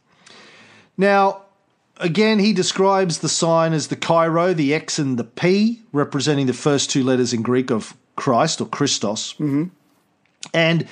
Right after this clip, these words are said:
Speaker 1: we have some, um, archaeological evidence of this. In three fifteen, there's a medallion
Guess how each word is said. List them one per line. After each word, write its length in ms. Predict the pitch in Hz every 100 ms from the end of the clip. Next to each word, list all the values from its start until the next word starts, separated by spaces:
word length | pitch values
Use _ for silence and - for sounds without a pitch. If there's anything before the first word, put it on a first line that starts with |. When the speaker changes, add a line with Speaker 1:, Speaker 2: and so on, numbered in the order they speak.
| - - - -
Speaker 1:
we 140 | 214 226
have 180 | 254
some, 340 | - 220 180 180
um, 400 | 180 175 165 160 -
archaeological 680 | 190 202 196 175 156 143 143
evidence 320 | 160 156 139
of 100 | 139
this. 200 | 185 208
In 100 | 151
three 320 | 131 190 202
fifteen, 680 | 180 - 151 - 175 175 160
there's 220 | 139 135
a 40 | 127
medallion 1080 | 123 123 123 110 143 170 214 160 110 127